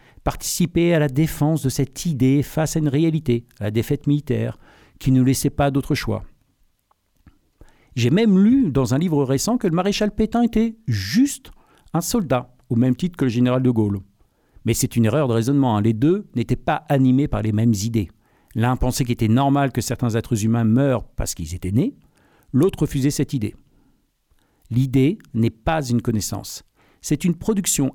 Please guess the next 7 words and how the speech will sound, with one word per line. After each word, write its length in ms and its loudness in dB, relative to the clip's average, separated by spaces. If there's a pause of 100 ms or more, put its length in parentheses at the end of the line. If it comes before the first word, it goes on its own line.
abstraite 560 -4
qui 160 -2
régule 540 2 (140)
et 120 2
guide 240 0
le 80 0
comportement. 600 -2